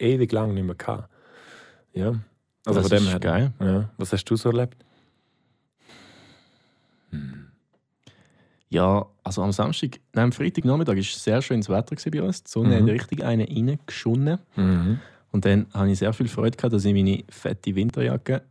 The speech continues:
Speaker 2: kann ersetzen durch eine dünnere, fette Winterjacke.
Speaker 1: Mhm.
Speaker 2: Und das ist so schön.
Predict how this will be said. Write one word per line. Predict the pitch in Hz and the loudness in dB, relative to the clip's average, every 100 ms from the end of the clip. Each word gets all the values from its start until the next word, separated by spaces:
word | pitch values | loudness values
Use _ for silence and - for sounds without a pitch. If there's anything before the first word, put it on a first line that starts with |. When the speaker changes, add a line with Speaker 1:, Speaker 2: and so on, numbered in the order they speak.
| _ _ _ - | _ _ _ -20
Speaker 2:
kann | - 98 101 - | -6 -4 -4 -4
ersetzen | 95 - 104 - | -2 -2 -2 -2
durch | 107 101 | 0 0
eine | 98 | 0
dünnere, | 107 107 127 131 | 0 2 2 0
fette | 131 131 127 117 | -2 -6 -4 -2
Winterjacke. | 117 127 123 123 127 151 151 _ - | 0 0 0 -2 -2 -6 -8 _ -4
Speaker 1:
Mhm. | 92 - 107 127 _ _ _ _ _ _ | -2 0 0 0 _ _ _ _ _ _
Speaker 2:
Und | - 87 90 | -6 -4 -4
das | 87 | -4
ist | |
so | - 123 | -2 -2
schön. | - 135 120 | 0 0 0